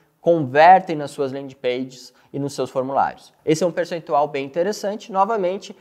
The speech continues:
quanto melhor for esse percentual, significa que a sua audiência está qualificada e você deve trabalhar com isso, construção de persona, público-alvo.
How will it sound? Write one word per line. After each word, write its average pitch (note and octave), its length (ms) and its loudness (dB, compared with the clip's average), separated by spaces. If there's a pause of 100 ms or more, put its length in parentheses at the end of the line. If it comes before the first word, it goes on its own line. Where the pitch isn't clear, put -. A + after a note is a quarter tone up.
(180)
quanto D3 220 -4
melhor C#3+ 380 4
for C3 240 -4
esse C3+ 180 -10
percentual, D#3+ 600 2
significa E3+ 520 -10
que F3 60 -10
a D#3 60 -8
sua E3+ 180 -4
audiência E3+ 540 -6
está E3 220 -2
qualificada C3 640 -2
e A#2 40 -4
você B2+ 240 -10
deve B2 240 -2
trabalhar B2+ 500 -4
com E3+ 120 -10
isso, E3+ 480 -8 (180)
construção A#2 380 -10
de G#2+ 80 -14
persona, C#3 580 -6
público-alvo. A#2 640 -10